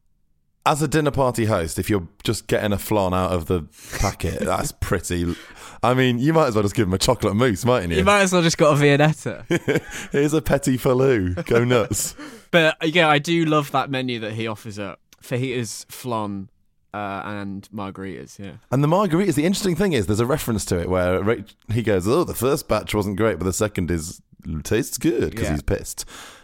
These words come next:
Speaker 1: And then Rachel goes, "Well, maybe we could all have some the next time," which I thought was like a little side swipe. But if you actually look at their glasses, the three of them have fully, s-, like, salted rims still around their margarita glasses, and Ross is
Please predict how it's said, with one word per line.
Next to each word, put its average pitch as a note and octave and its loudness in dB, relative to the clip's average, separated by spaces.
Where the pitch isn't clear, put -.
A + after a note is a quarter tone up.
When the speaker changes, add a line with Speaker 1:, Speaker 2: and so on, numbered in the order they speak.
Speaker 1:
And A2+ 0
then G#2+ 0
Rachel A2+ 0
goes, F#2 2
"Well, F#2+ 2
maybe G2 2
we F#2 0
could D#2+ 0
all B2+ 2
have E2+ -2
some D#2 -2
the E2 0
next G#2 -4
time," F2 -6
which B2+ 2
I F3 2
thought F3+ 2
was A#2+ 0
like A2+ 0
a A#2 2
little G#2 2
side D3+ 0
swipe. - -4
But C#3+ 2
if D3 0
you F#3+ 2
actually F#3+ 0
look E3+ 2
at D#3 -2
their C#3+ 2
glasses, C3+ 0
the C3 -4
three F3+ 2
of D3+ 0
them G#2+ 0
have A#2+ 0
fully, C#3 2
s-, - -6
like, B2+ 0
salted B2 0
rims C3+ 2
still F3+ 0
around B2+ 2
their A#2+ 2
margarita B2 0
glasses, F#2 -2
and G#2+ 2
Ross A#2+ 2
is A2 -2